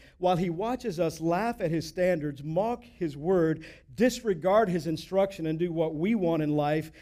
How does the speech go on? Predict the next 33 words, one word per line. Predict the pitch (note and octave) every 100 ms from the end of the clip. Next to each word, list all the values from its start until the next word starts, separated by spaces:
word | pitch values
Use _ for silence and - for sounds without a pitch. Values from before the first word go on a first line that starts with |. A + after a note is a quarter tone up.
| - -
live | D#3+ A3 A#3+
lives | F3+ F#3+ F#3+ D#3
of | D3
deliberate | D3 D#3 F#3 G#3+ B3 F3+ D3
disobedience | G#3 G#3 F3 D3 G3+ F#3 E3+ -
to | D#3
God, | E3+ F#3 D3+ D3+ D3 - -
who's | G3 F3+
now | F#3 E3+ E3
tired | - G3 A#3 A#3
of | F#3+
watching | F3 G3 G3 F#3 E3
us | D#3+
hurt | - - A3+
ourselves | G#3 D#3+ - D3 C#3+ C#3+ - - -
and | E3
hurt | C#3+ G#3+ A3
people | G#3 - F#3+
that | E3+
he | D#3+ F3+
loves. | F3 F#3 E3+ D3+ C#3 - - - - -
A | G3
God | E3+ G3+ G#3+
who | G#3
gives | F#3 G#3
them | A3 G3
a | F#3+
hundred | G#3+ C4 B3+
and | C4
twenty | B3 C4 B3+
years | B3+ G3+
to | -
discover | F3+ - A#3+ G3+ F#3+